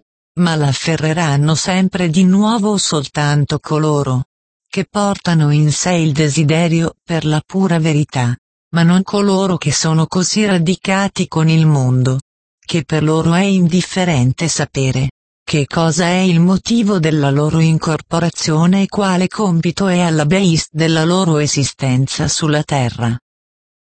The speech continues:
Perché costoro sono totalmente nel potere del mio avversario e non se ne liberano nemmeno. E così la cerchia di coloro che vogliono essere sapienti diventerà sempre più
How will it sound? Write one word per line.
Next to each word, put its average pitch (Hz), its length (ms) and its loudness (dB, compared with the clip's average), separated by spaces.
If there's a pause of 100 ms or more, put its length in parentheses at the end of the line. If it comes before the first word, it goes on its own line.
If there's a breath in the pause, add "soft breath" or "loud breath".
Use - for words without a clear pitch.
(220)
Perché 175 380 -2
costoro 147 680 -2
sono 202 500 0
totalmente 156 880 0
nel 135 220 0
potere 196 580 -2
del 151 160 2
mio 180 320 2
avversario 151 840 0
e 139 160 0
non 202 240 2
se 196 220 -2
ne 185 140 4
liberano 160 760 2
nemmeno. 185 800 2 (680)
E 247 140 -4
così 202 480 0
la 151 140 0
cerchia 156 640 -2
di 139 140 -2
coloro 170 540 0
che 160 180 -2
vogliono 180 600 2
essere 147 460 0
sapienti 139 840 -2 (320)
diventerà 185 760 0
sempre 160 440 -2
più - 160 -6